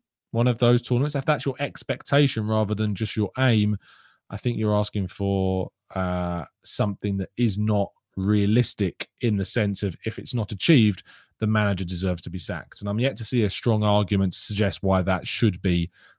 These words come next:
the case. It's also, I do find it, I'm jealous of Dan in some ways. He's able to get people on the show, which I wish would show up for our phone-ins, <laughs> but never do. Uh, Highbury Pybury says, "If we do not make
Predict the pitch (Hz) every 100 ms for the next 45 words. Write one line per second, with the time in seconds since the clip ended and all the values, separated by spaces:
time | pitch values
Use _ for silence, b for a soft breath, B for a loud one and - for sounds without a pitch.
0 | - 104 - 98 85 - - 190 175 170
1 | 165 B B B - 143 214 190 185 151
2 | - 151 - 196 180 139 104 110 101 98
3 | 95 107 101 101 98 113 147 156 123 135
4 | 123 135 113 117 113 - 113 104 107 113
5 | 113 113 170 - - 101 - 107 101 -
6 | - 101 98 - 113 104 95 101 87 -
7 | B B B - 113 117 113 110 104 110
8 | 98 B B 165 147 147 156 233 214 220
9 | 196 - 214 226 190 143 107 147 139 123
10 | 156 147 147 208 233 185 165 160